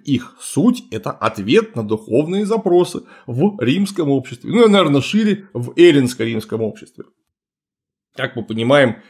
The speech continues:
э, эллинизм очень сильно повлиял и в том числе на становление римской культуры и идеологии.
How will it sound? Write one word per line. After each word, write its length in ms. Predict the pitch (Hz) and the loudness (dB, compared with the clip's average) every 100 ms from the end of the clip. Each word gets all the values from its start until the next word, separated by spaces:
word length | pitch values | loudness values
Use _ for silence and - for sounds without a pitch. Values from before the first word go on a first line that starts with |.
| _ | _
э, 80 | - | -8
эллинизм 640 | 117 110 113 120 160 156 - | -4 -2 0 0 -2 -4 -2
очень 280 | 127 113 | -4 -4
сильно 260 | 107 139 117 | -4 -2 -2
повлиял 460 | 107 104 107 143 135 - | -4 -4 2 2 2 -2
и 100 | 156 | -6
в 80 | - | -4
том 200 | 143 110 | -4 -4
числе 240 | 107 151 | -6 -4
на 100 | 127 | -4
становление 680 | 117 117 110 123 123 120 104 | -6 -4 -2 0 0 0 -4
римской 560 | - 117 139 120 - 90 | -6 0 0 0 -6 -16
культуры 480 | - 98 98 147 127 | -12 -10 -4 -2 -2
и 40 | |
идеологии. 560 | 107 104 98 92 92 | -2 -2 -2 -6 -12